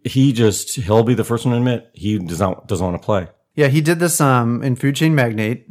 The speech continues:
Speaker 2: at Gen Con. He did it in our last Scythe game that we just played.
Speaker 1: And
Speaker 2: I
Speaker 1: there,
Speaker 2: feel like
Speaker 1: there are other times he's come close to doing it that we don't know. And he's told me, he's like, "I barely stayed around for that game."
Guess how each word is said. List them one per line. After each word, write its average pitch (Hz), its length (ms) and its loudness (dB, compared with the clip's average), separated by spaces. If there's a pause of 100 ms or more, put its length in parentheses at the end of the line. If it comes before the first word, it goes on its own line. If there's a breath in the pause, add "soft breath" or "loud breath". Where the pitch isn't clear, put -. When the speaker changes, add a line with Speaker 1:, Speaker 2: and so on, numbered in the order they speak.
Speaker 2:
at 135 120 -6
Gen 113 220 0
Con. 117 300 -6
He 123 120 -2
did 135 160 0
it 139 160 0
in 135 40 -4
our 117 120 0
last 113 340 -2
Scythe 127 280 0
game 113 420 -6 (220)
that 117 100 -6
we 113 100 -4
just 117 220 -6
played. 104 380 0 (300 soft breath)
Speaker 1:
And 113 140 -2
Speaker 2:
I 120 40 0
Speaker 1:
there, 117 100 0
Speaker 2:
feel 185 80 0
like 190 80 -6
Speaker 1:
there 143 140 0
are 143 40 0
other 135 200 0
times 110 320 -4
he's 98 220 -6
come 104 240 -4
close 98 420 -4
to 92 100 -6
doing 90 200 -2
it 90 180 -4
that 90 200 -8
we 87 140 -6
don't 80 160 -6
know. 78 340 -6
And 101 120 -6
he's 92 160 -4
told 104 280 2
me, 90 100 -2
he's 85 140 -6
like, 85 200 -6 (460 soft breath)
"I 110 100 4
barely 90 440 0
stayed 92 300 -4
around 82 300 -2
for 80 120 -10
that 80 180 -8
game." 78 280 -10